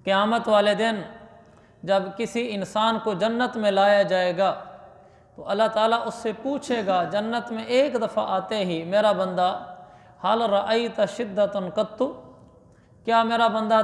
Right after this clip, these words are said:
تو نے زندگی میں کبھی کوئی تکلیف دیکھی تھی؟ یہ وہ بندہ ہوگا جس کے بارے میں میرے آقا نے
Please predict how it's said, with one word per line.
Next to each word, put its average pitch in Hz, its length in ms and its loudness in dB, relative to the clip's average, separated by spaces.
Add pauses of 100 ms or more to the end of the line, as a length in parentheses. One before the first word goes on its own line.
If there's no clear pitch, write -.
تو 233 60 -4
نے 233 160 -4
زندگی 240 540 -2
میں 240 220 -2
کبھی 254 280 0
کوئی 220 160 -2
تکلیف 226 520 -4
دیکھی 202 280 -2
تھی؟ 277 240 -8 (880)
یہ 240 200 4
وہ 254 260 4
بندہ 226 260 -2
ہوگا 226 380 4
جس 208 200 -6
کے 226 120 -4
بارے 208 300 2
میں 226 120 -6
میرے 208 200 -2
آقا 208 240 0
نے 214 140 -4